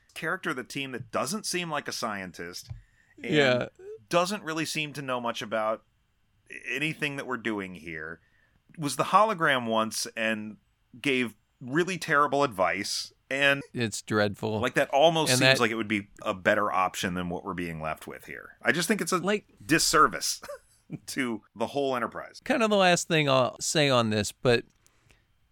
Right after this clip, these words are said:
Speaker 2: Gideon Ridge, Gideon Rich, whatever his name is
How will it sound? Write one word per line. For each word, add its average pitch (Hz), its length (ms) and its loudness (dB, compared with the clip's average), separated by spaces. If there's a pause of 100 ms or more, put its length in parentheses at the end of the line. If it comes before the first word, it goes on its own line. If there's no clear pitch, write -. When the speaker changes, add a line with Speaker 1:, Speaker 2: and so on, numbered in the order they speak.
(320)
Speaker 2:
Gideon 185 420 2
Ridge, 147 540 2 (120)
Gideon 147 360 0
Rich, 131 340 0
whatever 143 300 4
his 127 160 0
name 110 240 2
is 95 460 -2